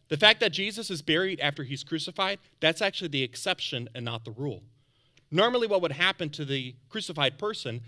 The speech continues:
is the body would be left up there on the cross, or if the body was taken down, it would be tossed on the ground for animals to come and devour it. Only in Jerusalem, where Jesus is crucified,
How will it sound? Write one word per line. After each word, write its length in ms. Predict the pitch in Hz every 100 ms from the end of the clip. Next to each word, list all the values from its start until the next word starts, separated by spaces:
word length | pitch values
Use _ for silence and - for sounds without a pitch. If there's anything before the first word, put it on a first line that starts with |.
| - -
is 200 | 151 147
the 100 | 165
body 300 | 143 175 196
would 180 | 170 147
be 120 | 131
left 220 | 135 143
up 140 | -
there 140 | - 147
on 80 | 175
the 60 |
cross, 500 | 165 127 147 - - - _ _ _ _ _
or 180 | 165 208
if 80 | 156
the 60 |
body 280 | 156 165 165
was 240 | 143 208 -
taken 320 | 180 139 117
down, 340 | 113 117 160 - - -
it 80 | 143
would 140 | 151
be 140 | 143 135
tossed 400 | - 175 196 208
on 100 | 196
the 60 |
ground 400 | 160 151 151 151
for 140 | 143 120
animals 460 | 139 185 196 180
to 100 | -
come 160 | 151 147
and 100 | 139
devour 460 | 127 131 151 107 98
it. 140 | 147 - - _ _ _ _ _ _ _
Only 320 | 147 208 247
in 220 | 247 175 170
Jerusalem, 560 | 151 143 226 - 147
where 100 | 131
Jesus 420 | 113 180 202 202
is 120 | 156 -
crucified, 680 | - 220 185 - 104 113